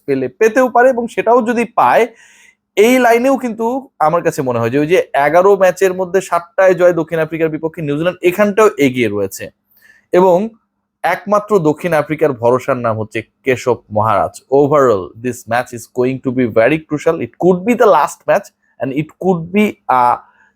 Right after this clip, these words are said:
chances as well for ডেভিড মিলার। থার্টি ফাইভ ক্রস করে গেছে, এবং ডেভিড মিলারের আইসিসি ইভেন্টে তার দলের হয়ে অনেকেই মিলানোর চেষ্টা করছেন যে এটাই হয়তো লাস্ট অ্যাপিয়ারেন্স। সেটা যদি হয়,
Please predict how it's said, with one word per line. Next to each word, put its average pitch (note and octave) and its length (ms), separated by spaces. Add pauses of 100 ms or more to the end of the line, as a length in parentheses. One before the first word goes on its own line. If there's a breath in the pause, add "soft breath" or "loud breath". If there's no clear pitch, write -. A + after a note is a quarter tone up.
(160)
chances G3+ 360 (120)
as - 60 (140)
well D3 180 (100)
for D3 140 (600 soft breath)
ডেভিড F#3 360
মিলার। F#2+ 240 (640)
থার্টি F3+ 260 (100)
ফাইভ F3 180 (160)
ক্রস F3 180 (120)
করে F3+ 220
গেছে, D#3+ 280 (640)
এবং G#3 120 (200)
ডেভিড F3 340
মিলারের G3 380 (200)
আইসিসি D3+ 480
ইভেন্টে E3 360 (360)
তার B2 120 (160)
দলের D#3 360
হয়ে F#3 160 (540)
অনেকেই A3 460 (260)
মিলানোর G3+ 420
চেষ্টা E3 220 (100)
করছেন B2+ 280 (420)
যে B2 160
এটাই C#3+ 220
হয়তো A#2+ 200 (180)
লাস্ট G#2+ 220 (140)
অ্যাপিয়ারেন্স। G2 520 (380)
সেটা G#3+ 280 (120)
যদি F3+ 180 (120)
হয়, G2+ 240